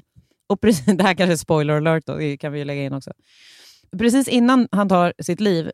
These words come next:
så öppnar han alla burar till alla de här. Alltså det är lejon, tigrar, apor,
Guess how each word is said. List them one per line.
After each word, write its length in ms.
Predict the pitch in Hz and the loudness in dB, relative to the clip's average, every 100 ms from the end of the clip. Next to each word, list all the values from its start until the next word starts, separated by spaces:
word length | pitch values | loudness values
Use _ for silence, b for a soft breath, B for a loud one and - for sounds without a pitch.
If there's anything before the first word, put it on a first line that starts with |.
| - | -8
så 160 | - - | -8 0
öppnar 440 | 214 - 180 180 | 0 0 -2 2
han 160 | 202 190 | 0 0
alla 360 | 214 196 165 170 | 0 0 0 0
burar 500 | 180 165 185 - 156 - _ _ _ | 0 0 -2 -6 -10 -16 _ _ _
till 100 | - | -4
alla 180 | 180 170 | 0 0
de 120 | 170 | 0
här. 80 | 151 | -2
Alltså 200 | - 165 | -2 -4
det 100 | 175 | 0
är 80 | 180 | 2
lejon, 680 | 185 190 175 175 180 175 180 | 4 4 4 4 2 2 -2
tigrar, 680 | 202 185 170 165 175 170 - | 0 2 2 0 0 0 0
apor, 680 | 185 175 165 _ 175 170 | 2 2 0 _ -2 0